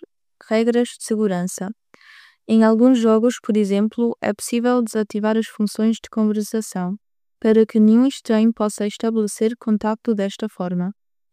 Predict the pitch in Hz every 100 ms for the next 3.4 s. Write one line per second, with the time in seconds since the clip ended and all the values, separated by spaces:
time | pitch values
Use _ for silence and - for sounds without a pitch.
0 | _ _ _ _ _ 220 - - 240 269
1 | - 277 233 220 220 - 247 240 - 208
2 | 202 214 214 220 208 202 208 196 220 220
3 | 202 185 185